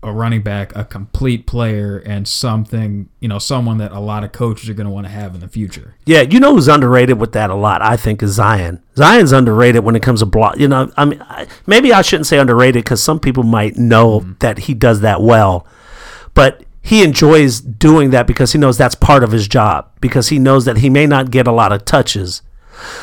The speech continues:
Speaker 2: So he's gotta help us out in so many other ways. So he's, he's very physical. You know who else is physical that may not get a lot of run, but in practice he kills it, is Michael Billman. He's number ninety-six.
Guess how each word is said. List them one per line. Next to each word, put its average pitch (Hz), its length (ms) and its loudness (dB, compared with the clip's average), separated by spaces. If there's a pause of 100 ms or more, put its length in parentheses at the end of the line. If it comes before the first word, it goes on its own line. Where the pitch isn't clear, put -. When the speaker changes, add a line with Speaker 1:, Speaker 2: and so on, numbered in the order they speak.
Speaker 2:
So 123 160 2
he's 156 240 4
gotta 123 240 2
help 123 180 2
us 123 140 0
out 110 140 0
in 107 60 -8
so 131 220 0
many 117 180 2
other 104 200 0
ways. 95 420 -2
So - 220 0
he's, 151 340 2 (140)
he's 135 300 0
very 120 300 2
physical. 113 400 -2
You 160 120 0
know 240 140 4
who 196 120 6
else 180 220 0
is 123 100 -6
physical 139 540 0 (180)
that 123 140 -2
may 143 140 0
not 127 200 -2
get 120 140 -2
a 104 80 -4
lot 123 320 2
of 117 80 0
run, 117 400 0 (160)
but 120 80 0
in 107 100 0
practice 127 440 -4
he 147 100 -8
kills 123 440 -2
it, 104 120 -4 (180)
is 113 140 -4
Michael 117 320 0
Billman. 98 460 0 (920)
He's 143 180 0
number 131 220 2
ninety-six. 113 920 -2